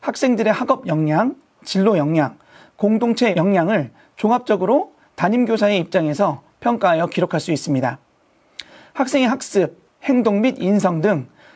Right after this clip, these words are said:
학교 생활에 대한 상시 관찰, 평가 누가 기록을 바탕으로 다양한 분야에서의 구체적인 변화와 성장 등을 종합적으로 기재할 수 있기 때문에 학생들의 진솔한 모습을 볼 수 있는 가장 중요한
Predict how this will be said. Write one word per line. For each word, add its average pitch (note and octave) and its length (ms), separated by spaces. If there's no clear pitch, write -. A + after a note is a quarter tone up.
학교 C#4 260
생활에 B3+ 340
대한 F3 220
상시 A#3+ 300
관찰, F3 520
평가 C4 360
누가 F#3 320
기록을 A3 300
바탕으로 D#3 600
다양한 A#3+ 360
분야에서의 F#3+ 480
구체적인 F#3+ 520
변화와 D#3 340
성장 G#3+ 380
등을 D#3+ 200
종합적으로 D#3+ 520
기재할 E3+ 320
수 - 140
있기 D3 260
때문에 F3 480
학생들의 A3+ 680
진솔한 A3+ 640
모습을 D#3+ 360
볼 E3 120
수 - 140
있는 D#3 340
가장 F#3+ 340
중요한 F3 500